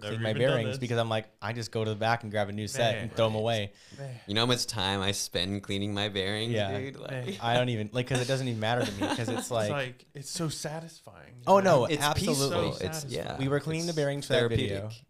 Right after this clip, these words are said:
Speaker 1: Yeah, we, you know, we spent the whole day, not the whole day, a few hours, like, taking them apart, cleaning 'em all out for the video. And it was a good time. I have to say, like, cleaning
Speaker 2: Yeah.
Speaker 1: stuff is pretty good. Um, okay, so now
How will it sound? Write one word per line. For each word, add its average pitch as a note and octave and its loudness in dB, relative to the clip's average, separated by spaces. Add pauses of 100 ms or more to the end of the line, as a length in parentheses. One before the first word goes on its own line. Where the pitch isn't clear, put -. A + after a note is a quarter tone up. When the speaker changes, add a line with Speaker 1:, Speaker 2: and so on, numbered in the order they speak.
Speaker 1:
Yeah, A2 -4
we, A#2 -6
you A2 -10
know, A2+ -4
we A2+ -4
spent B2 -6
the A#2 -2
whole A#2 0
day, A#2+ -8
not C#3+ -2
the A2+ -6
whole F#2+ -10
day, F2 -10
a G#2 -8
few D#3 -4
hours, A2 0
like, G2+ -6
taking A2+ -6
them C3+ -4
apart, A2 -4
cleaning A#2 -8
'em B2 -6
all A#2 -4
out G#2 -6
for - -10
the A2+ -4
video. G#2 -2 (420)
And B2+ -4
it D3 0
was F3 -2
a F#3 -4
good F#3 -4
time. B2 -2
I A#2 -4
have B2+ 0
to C#3 -8
say, C3 0
like, G2+ -6
cleaning B2 -6
Speaker 2:
Yeah. - -4
Speaker 1:
stuff C3 -8
is A#2+ -10
pretty A#2 -8
good. G2 -8 (440)
Um, G#2+ -2
okay, A#2 0
so B2 -2
now C3 0